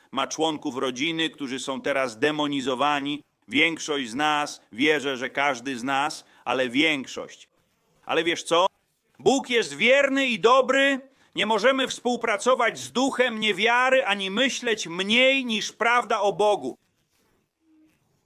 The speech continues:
Nasz Bóg jest wierny, dobry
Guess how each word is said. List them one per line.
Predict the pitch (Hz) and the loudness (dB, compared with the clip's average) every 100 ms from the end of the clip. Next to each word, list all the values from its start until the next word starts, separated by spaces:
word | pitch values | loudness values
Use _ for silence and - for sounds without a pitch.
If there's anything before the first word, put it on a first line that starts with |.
| _ _ _ _ _ _ _ _ _ _ _ _ | _ _ _ _ _ _ _ _ _ _ _ _
Nasz | 143 208 262 156 | 0 2 2 0
Bóg | 151 277 233 | 0 0 0
jest | 214 156 127 | -2 -2 0
wierny, | 214 269 269 254 208 | 4 4 4 0 -2
dobry | 147 247 269 262 269 | 4 4 4 4 2